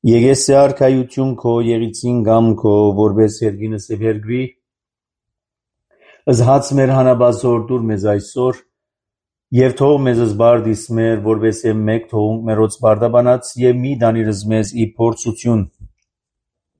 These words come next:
այլ պրգյազ մեզ ի չարեն, զիքոյ արքայություն և զորություն և փառք հավիտյանս հավիտենից, ամեն։ Իմաստություն, Հոր Հիսուս, դուր մեզ իմաստություն,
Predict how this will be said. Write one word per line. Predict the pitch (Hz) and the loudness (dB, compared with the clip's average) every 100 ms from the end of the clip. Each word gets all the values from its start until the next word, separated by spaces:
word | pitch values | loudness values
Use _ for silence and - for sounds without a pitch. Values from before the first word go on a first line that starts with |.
| _ _ _ _ | _ _ _ _
այլ | 123 123 120 | 2 2 2
պրգյազ | 123 107 117 113 101 | -2 2 4 4 2
մեզ | 110 113 101 | -2 -2 -4
ի | |
չարեն, | 95 - 104 123 143 135 _ _ _ _ - _ | -6 0 2 2 0 -4 _ _ _ _ -12 _
զիքոյ | 110 127 143 165 151 | -4 -2 0 2 4
արքայություն | 123 110 117 113 110 117 113 | 4 2 0 -2 -4 -8 -6
և | 104 | -6
զորություն | 95 107 107 - 127 120 | -4 -4 -4 -10 -10 -8
և | 113 | -10
փառք | - 120 123 120 110 | 2 4 4 0 -4
հավիտյանս | 110 110 120 110 107 - | -4 -6 -4 -4 -6 -4
հավիտենից, | 104 101 104 101 101 | -6 -4 -6 -8 -4
ամեն։ | 110 113 117 85 _ _ _ _ _ _ _ _ _ _ _ _ _ _ _ _ | -2 0 0 -2 _ _ _ _ _ _ _ _ _ _ _ _ _ _ _ _
Իմաստություն, | 143 139 139 - - 147 143 | 4 4 2 -2 -4 -2 0
Հոր | 127 120 | 2 0
Հիսուս, | 113 123 104 | -2 -6 -6
դուր | 110 110 | -4 -2
մեզ | 113 104 | 0 -2
իմաստություն, | 107 107 104 - 104 - 135 143 | 0 0 -2 -4 -14 -4 -2 -2